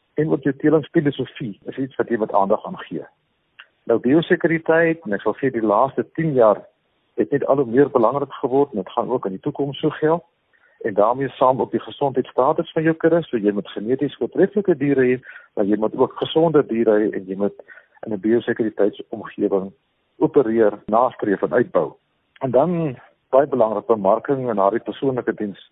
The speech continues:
met ander woorde, opregte sorg en nasorg.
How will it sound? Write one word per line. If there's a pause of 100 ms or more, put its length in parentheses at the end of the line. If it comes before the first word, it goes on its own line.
met
ander
woorde, (480)
opregte
sorg
en
nasorg.